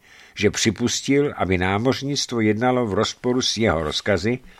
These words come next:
a nařídil mu okamžitě se stáhnout z Manily, a to všechne-, všemi silami. Kontradmirálu Iwabuchimu byl tento rozkaz předán sedmnáctého února.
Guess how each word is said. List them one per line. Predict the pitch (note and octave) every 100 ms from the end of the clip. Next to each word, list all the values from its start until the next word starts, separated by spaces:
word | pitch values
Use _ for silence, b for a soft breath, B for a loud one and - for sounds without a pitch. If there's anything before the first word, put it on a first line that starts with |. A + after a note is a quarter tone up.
| B B B
a | F2+
nařídil | G2 G#2 C3 C#3 C#3 D3
mu | D3 D3+
okamžitě | - A2+ - C3 C3+ B2+ C#3+
se | A#2+ G#2+
stáhnout | - G#2+ G2+ F#2 F2
z | E2
Manily, | E2 F#2 G2 G2 B2 - B B B B B
a | F2
to | - C3 C#3 - -
všechne-, | - - E3+ - - D3 D3 C#3+ F2+
všemi | E2+ A#2+ B2+ C3
silami. | - G#2+ F#2 D#2 D2 - _ b b b b b b b
Kontradmirálu | - A#2 D3+ D#3 D3+ D#3 D3+ D3+ B2
Iwabuchimu | D#3 C#3 B2 F#2+ - F2+ E2 D#2+
byl | F#2+ F#2+
tento | C3+ C3 G#2+
rozkaz | A2 - C3+ C3+
předán | - A2+ A2+ A#2
sedmnáctého | G#2 G#2+ A2 G#2+ - G#2+ G#2+
února. | F#2+ F#2+ F2 C2+